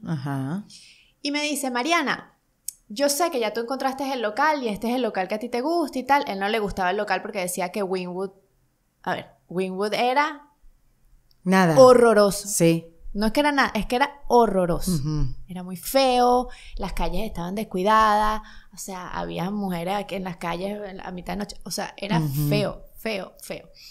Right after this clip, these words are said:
Speaker 2: Entonces, a Abby no le gustaba esto y Abby me dice, "Mariana, no, no te preocupes, yo sé que no te... a mí,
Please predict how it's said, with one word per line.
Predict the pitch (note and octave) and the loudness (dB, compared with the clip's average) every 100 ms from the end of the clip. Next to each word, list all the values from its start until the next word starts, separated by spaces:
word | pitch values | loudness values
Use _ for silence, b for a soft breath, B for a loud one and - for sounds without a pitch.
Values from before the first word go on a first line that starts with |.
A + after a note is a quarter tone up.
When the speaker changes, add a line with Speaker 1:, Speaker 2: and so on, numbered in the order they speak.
| B B B B - | B B B B -12
Speaker 2:
Entonces, | G#3+ E4 E4 | -2 -2 0
a | - | 0
Abby | C4 F4 | 2 2
no | B3 | 0
le | C4+ | 0
gustaba | B3 A#3+ A#3 | 2 2 2
esto | A3+ - | 2 0
y | C#4+ | 2
Abby | A#3 B3+ | 2 2
me | D4 C4+ | 0 0
dice, | C4 B3 C4+ C4 - | -2 0 0 0 -2
"Mariana, | B3 C4+ D#4 C#4 | 0 2 2 2
no, | C4+ C#4 C4+ | 0 -2 -2
no | C4 C#4+ | -2 0
te | G4+ | 0
preocupes, | F#4+ D4+ D#4 | 0 -2 -2
yo | C4+ | -2
sé | C4+ | -2
que | C#4+ | -4
no | D#4+ | -4
te... | D#4 - | -6 -4
a | C4 | -4
mí, | C4+ | -4